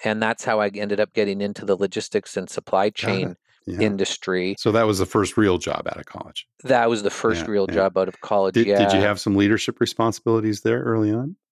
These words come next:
Speaker 1: You know, um, I, after about two years, I did,
Speaker 2: Mm-hmm,
Speaker 1: and, uh, and
Speaker 2: mm-hmm.
Speaker 1: I started becoming a leader, and, uh, and, and then, and then from that job,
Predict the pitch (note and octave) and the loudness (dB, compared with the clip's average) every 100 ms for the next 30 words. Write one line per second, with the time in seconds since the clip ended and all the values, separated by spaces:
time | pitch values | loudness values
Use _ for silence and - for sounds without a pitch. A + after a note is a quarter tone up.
0 | _ _ _ _ A3+ D3 D3 D#3 E3+ D#3 | _ _ _ _ -4 0 2 2 2 0
1 | D3 C#3 C3+ - C#3+ D3 - D#3+ C#3 B2 | -2 0 0 2 0 -2 -2 0 0 -4
2 | - D#3 C3+ A#2+ C3+ D#3 C3+ A2 G2+ A#2 | -8 -8 -4 0 0 2 0 2 2 2
3 | F3 F3 - A2 A#2 A#2 A#2+ A2+ A2+ A2 | 0 -6 -4 0 2 2 2 2 2 0
4 | A2 - A2+ A2 A2+ A2 - A2+ G#2+ G#2 | -2 0 0 2 -2 -6 -6 -4 -2 -2
5 | G2 G2+ G#2+ A#2 A2+ A2+ G2+ G2+ G2+ G2 | 0 -2 0 2 2 2 0 0 2 4
6 | F#2+ - _ _ _ _ B2+ G#2+ G#2+ - | 2 -2 _ _ _ _ -2 -2 -2 -2
7 | A#2 A#2 A#2 A2+ A2+ - B2 B2+ A#2+ C3 | -2 0 0 0 -4 -4 -2 -2 -2 -6
8 | A2+ C3 F3+ - A#2+ G#2+ G2+ G2 | -2 0 0 -2 0 2 2 0